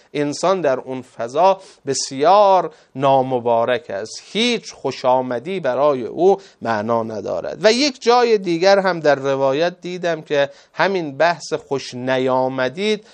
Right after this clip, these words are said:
درش مطرحه. اون جایی که انسان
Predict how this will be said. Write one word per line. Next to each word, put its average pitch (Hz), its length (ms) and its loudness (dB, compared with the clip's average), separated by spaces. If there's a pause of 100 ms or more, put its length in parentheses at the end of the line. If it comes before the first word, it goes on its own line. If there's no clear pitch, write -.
(160)
درش 117 360 -2
مطرحه. 110 680 -8 (240)
اون 170 200 2
جایی 214 360 4
که 160 160 -4
انسان 165 480 -4